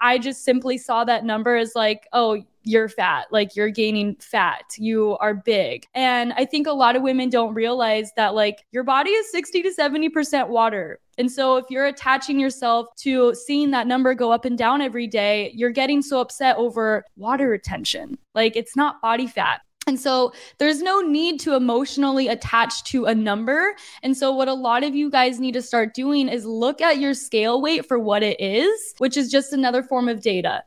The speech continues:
Like, I have my clients weigh themselves in my program, but we're not emotionally attaching to it, or we're not just looking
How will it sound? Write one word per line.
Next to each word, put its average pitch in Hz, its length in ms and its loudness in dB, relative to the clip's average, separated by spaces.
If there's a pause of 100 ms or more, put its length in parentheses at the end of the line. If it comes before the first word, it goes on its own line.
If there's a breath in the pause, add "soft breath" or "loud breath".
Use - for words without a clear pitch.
(100)
Like, 254 260 2
I 269 100 4
have 453 200 2
my 453 160 -2
clients 370 380 -2
weigh 294 220 2
themselves 277 420 0
in 262 80 0
my 240 100 0
program, 240 800 2 (260 loud breath)
but 269 280 4
we're 277 160 0
not 294 360 2 (260)
emotionally 269 720 0
attaching 240 680 0
to 254 260 -4
it, 427 360 0 (280 loud breath)
or 262 240 0
we're 269 140 -2
not 262 340 0
just 277 180 -4
looking 247 400 -2